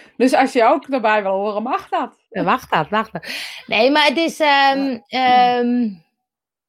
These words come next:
Speaker 2: het is wel boeiend, want ik merk dan wel dat ik, ehm, eh, snel getriggerd word. Dat ik denk, "Oh ja... Weet je, dat zou ik ook eens me in moeten gaan verdiepen." Of, ehm,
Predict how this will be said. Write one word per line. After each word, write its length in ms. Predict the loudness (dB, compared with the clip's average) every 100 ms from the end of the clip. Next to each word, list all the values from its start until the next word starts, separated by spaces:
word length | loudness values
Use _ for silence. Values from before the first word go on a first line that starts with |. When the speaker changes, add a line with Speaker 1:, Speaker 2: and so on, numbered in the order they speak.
| _ _ _ _ _
Speaker 2:
het 200 | -10 -6
is 120 | -2
wel 240 | 2 2 2
boeiend, 400 | 4 4 4 2
want 260 | -2 -2 -4
ik 280 | -6 -4
merk 300 | 0 0 0
dan 180 | 0 4
wel 240 | 4 4 4
dat 200 | 2 2
ik, 180 | 0
ehm, 560 | 0 2 4 2 0 -4
eh, 380 | -8 -4 -2 -2
snel 320 | -4 0 0
getriggerd 500 | 0 -2 0 0 -2
word. 180 | -2 -2
Dat 120 | -2
ik 60 | -2
denk, 160 | -4 -4 -4
"Oh 340 | 0 2 2
ja... 320 | 0 -2 -4 -16 -20 _ _
Weet 260 | -2 -2 0
je, 200 | -2 -2
dat 220 | -4 -2
zou 160 | -2 -2
ik 100 | -2
ook 140 | -4
eens 100 | -4 -4
me 160 | -4
in 140 | -4 -4
moeten 220 | -6 -8
gaan 160 | -8 -8
verdiepen." 380 | -8 -8 -4
Of, 240 | -4 -4 -2
ehm, 440 | 0 0 -2 -6